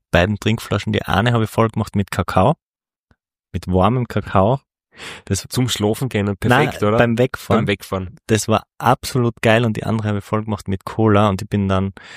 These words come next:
Speaker 1: äh, aus Briançon raus Richtung Sestriere mit dem warmen Kakao gefahren. Das war, das war so absolut, absolut geil. <laughs>
Speaker 2: Aber es, es hätte mich nicht gewundert, weil das, die waren in der Hinsicht wirklich großzügig, weil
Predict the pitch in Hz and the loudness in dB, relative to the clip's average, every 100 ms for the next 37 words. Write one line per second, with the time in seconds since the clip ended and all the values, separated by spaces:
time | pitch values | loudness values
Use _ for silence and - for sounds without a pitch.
0 | - - _ - 95 95 - 98 - - | -20 -20 _ 0 2 2 0 -2 0 0
1 | 98 - 95 92 101 104 - - 104 - | 0 2 2 2 2 0 -4 -4 -6 -4
2 | 98 - 95 98 95 95 - 92 92 95 | -6 -2 0 2 0 0 0 0 2 2
3 | 95 107 95 98 - 90 92 - 92 90 | 4 4 2 -4 -2 0 0 -2 -4 -2
4 | 90 - 82 - 92 90 87 - - - | -2 -4 -6 -6 -12 -10 -12 -12 -10 -8
5 | - 92 85 - - 92 - - 90 87 | -6 -4 -4 -2 -2 -2 -4 -6 -6 -6
6 | - _ - - - - - - - _ | -12 _ -20 -20 -20 -20 -20 -20 -20 _
7 | - 110 - 107 92 90 101 90 95 - | -2 -2 0 -4 -4 0 2 2 2 -6
8 | _ - - - - 147 - 165 113 113 | _ -2 0 0 -2 -2 0 2 2 0
9 | - - - - 110 - 139 135 - 123 | -6 -4 -2 2 0 2 2 0 2 2
10 | 165 139 101 101 98 107 - - - 104 | 4 4 4 2 2 0 -4 -8 -2 2
11 | 107 110 92 107 113 120 - 117 113 - | 2 2 2 2 0 -2 -2 0 -2 0
12 | 98 98 - 107 95 92 - _ - 69 | 0 0 -4 -4 -4 -6 -10 _ -4 2
13 | 95 95 98 | 4 4 0